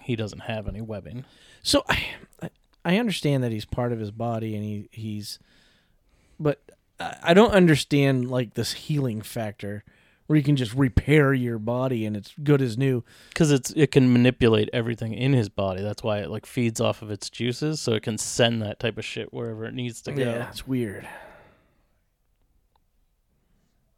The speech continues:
Speaker 2: You bit somebody's head off. Fuel in the tank. We found you.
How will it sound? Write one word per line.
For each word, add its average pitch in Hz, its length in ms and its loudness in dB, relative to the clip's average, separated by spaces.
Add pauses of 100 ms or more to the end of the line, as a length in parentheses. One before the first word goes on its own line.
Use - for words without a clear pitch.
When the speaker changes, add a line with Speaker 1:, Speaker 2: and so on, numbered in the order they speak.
(800)
Speaker 2:
You - 160 -18
bit 131 120 -6
somebody's 117 480 -8
head 104 140 -10
off. - 340 -14 (920)
Fuel 262 480 10
in 254 100 8
the 220 80 8
tank. 185 640 2 (3500)
We 87 160 -8
found 65 380 -12
you. 67 280 -16